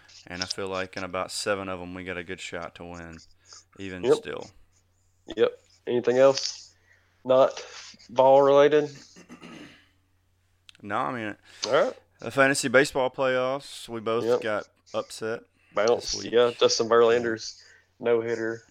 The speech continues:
Speaker 2: kinda did me in.
Speaker 1: Yeah.
Speaker 2: So.
Speaker 1: Uh, Julio Teheran, Freddie Freeman killed me on the last day.
Speaker 2: Mm.
Speaker 1: Yeah, so.
Speaker 2: Mm. All right. Well, uh, I guess we're gonna, we're gonna probably hold off on baseball again this week 'cause we got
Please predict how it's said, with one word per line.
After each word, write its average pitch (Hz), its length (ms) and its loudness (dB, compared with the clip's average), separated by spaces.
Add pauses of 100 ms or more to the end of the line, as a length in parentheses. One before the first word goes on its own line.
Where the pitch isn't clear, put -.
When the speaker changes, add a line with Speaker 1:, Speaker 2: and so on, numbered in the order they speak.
Speaker 2:
kinda 107 240 -6
did 110 200 -8
me 110 200 -4
in. 117 240 0 (800)
Speaker 1:
Yeah. 98 320 -12 (480)
Speaker 2:
So. 95 100 -2
Speaker 1:
Uh, 92 180 -6
Julio 113 460 -6
Teheran, 107 560 -4
Freddie 120 420 0
Freeman 98 680 -6
killed 98 420 -6
me 90 240 -10
on 90 140 -12
the 90 80 -12
last 90 420 -10
day. 90 300 -12 (100)
Speaker 2:
Mm. 98 440 -6
Speaker 1:
Yeah, - 160 -20 (720)
so. - 60 -20 (160)
Speaker 2:
Mm. - 220 -12 (920)
All 131 80 8
right. 180 240 6
Well, 139 280 10
uh, 139 340 10 (220)
I 123 60 0
guess 147 220 0
we're 147 120 4
gonna, 131 160 2 (160)
we're 175 80 2
gonna 185 100 2
probably 151 220 4
hold 143 180 4
off 143 220 4
on 139 80 4
baseball 135 380 2
again 131 220 -2
this 127 200 -6
week 131 280 -6
'cause 110 280 0
we 110 80 -4
got 107 220 0